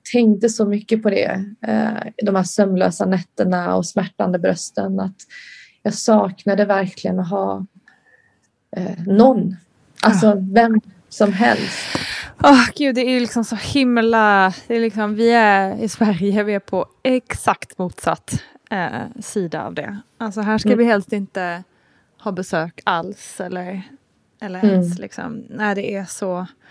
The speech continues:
Speaker 1: Mm.
Speaker 2: <sighs> Eller ska vi, eller, eller,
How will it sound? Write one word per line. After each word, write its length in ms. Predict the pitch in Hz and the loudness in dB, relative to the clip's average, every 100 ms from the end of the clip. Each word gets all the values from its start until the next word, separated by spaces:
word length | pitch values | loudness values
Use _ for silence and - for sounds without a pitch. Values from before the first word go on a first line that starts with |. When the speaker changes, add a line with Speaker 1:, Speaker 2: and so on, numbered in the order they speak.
| - - - - - - | -20 -20 -20 -20 -18 2
Speaker 1:
Mm. 420 | 214 196 180 175 180 - _ _ _ - | 2 4 0 -4 -12 -20 _ _ _ -2
Speaker 2:
<sighs> 420 | 302 294 262 - | 2 4 2 2
Eller 220 | 254 247 | 4 4
ska 180 | 233 247 | 4 2
vi, 80 | 226 | 2
eller, 300 | 240 240 226 | 0 2 2
eller, 360 | - 240 226 226 | 2 4 4 2